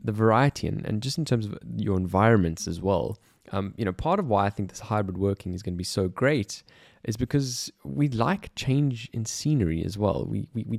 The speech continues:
don't like kind of getting bored and, uh,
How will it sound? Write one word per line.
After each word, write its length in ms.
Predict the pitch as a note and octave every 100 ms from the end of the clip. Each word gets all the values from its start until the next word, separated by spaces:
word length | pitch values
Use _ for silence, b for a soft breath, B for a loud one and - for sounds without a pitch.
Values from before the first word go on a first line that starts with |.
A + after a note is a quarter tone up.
| -
don't 380 | A#2 C3 B2+ A2+
like 260 | A2+ B2+
kind 140 | - G#2
of 60 |
getting 200 | G#2+ G2+
bored 420 | G2 G#2 A2+ G#2 -
and, 180 | - G#2+ B B B -
uh, 220 | G2 F#2